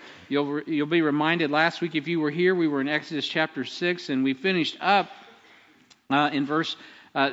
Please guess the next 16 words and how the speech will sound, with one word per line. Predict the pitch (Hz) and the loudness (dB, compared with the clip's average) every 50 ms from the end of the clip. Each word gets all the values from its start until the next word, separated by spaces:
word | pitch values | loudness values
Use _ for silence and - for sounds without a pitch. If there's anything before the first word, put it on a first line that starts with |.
| - 131 123 | -2 -6 -6
in, | 151 139 135 135 | -2 -2 -2 -2
in | 135 139 139 143 | -2 -4 -4 -4
verse, | 131 143 156 156 151 - - | -2 -2 -4 -4 -4 -6 -6
uh, | 151 151 139 131 | -6 -6 -6 -6
tw-, | - - - 180 - 151 135 - | -6 -8 -8 -8 -8 -10 -6 -2
thirty. | 185 190 190 160 131 131 | 0 2 2 2 2 0
But | 139 139 139 139 | 0 0 0 0
I | 147 | 0
wanna | 160 185 196 180 | 0 0 -2 -2
just | 165 165 156 - - | -2 -4 -6 -6 -4
kinda | - 185 175 151 | -2 -2 -2 -2
pick | 131 - 202 202 196 | -2 -2 -2 -2 0
it | 160 | 0
up | 147 160 175 180 - | 0 0 -2 -2 -2
there | - 135 131 135 143 | 0 0 2 2 2
as, | 139 139 131 - | 0 -2 -4 -8